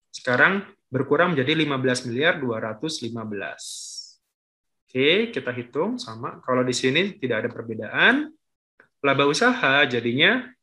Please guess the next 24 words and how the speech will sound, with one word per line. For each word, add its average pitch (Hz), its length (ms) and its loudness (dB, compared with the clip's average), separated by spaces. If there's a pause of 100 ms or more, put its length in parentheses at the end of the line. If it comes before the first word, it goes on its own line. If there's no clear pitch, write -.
(420)
awalnya 135 420 2
itu 143 160 -2
tujuh 131 240 -2
miliar, 160 560 0
sekarang 160 400 0
nambah, 180 400 2 (560)
nambah 135 380 -2
labanya 131 340 2
nambah. 147 400 0 (560)
Jadi 151 300 -2
tujuh 120 180 -4
ratus 120 400 2
dua 120 240 0
puluh 139 400 -2
lima 143 480 -2 (240)
juta, 110 380 -18
eh, 123 220 2
dua, 135 220 2 (140)
tujuh 143 320 -2
miliar 143 400 2
dua 123 320 0
ratus - 240 -6
lima 123 240 -2
puluh 156 400 -4